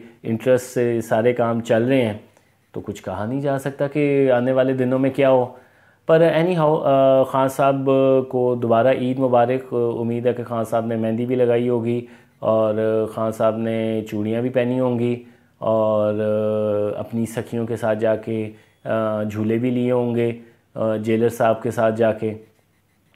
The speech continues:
और ख़ूब एंजॉय किया होगा। और, अ, let's see कि आने वाले दिनों में, अ, ये जो ईद है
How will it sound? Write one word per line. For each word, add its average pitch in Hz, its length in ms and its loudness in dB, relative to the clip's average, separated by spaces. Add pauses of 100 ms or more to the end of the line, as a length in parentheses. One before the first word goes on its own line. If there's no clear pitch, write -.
(280)
और 139 120 2
ख़ूब 139 280 -2
एंजॉय 113 380 2
किया 104 280 -4
होगा। 92 340 -6 (460)
और, 110 400 -2
अ, 107 960 -6
let's 120 240 -2
see 127 220 -6 (300)
कि 120 80 -2
आने 113 260 0
वाले 120 260 2
दिनों 110 260 -2
में, 117 340 -2
अ, 120 80 -8 (1160)
ये 107 160 -6
जो 110 400 -4 (600)
ईद 127 300 4
है 113 360 -2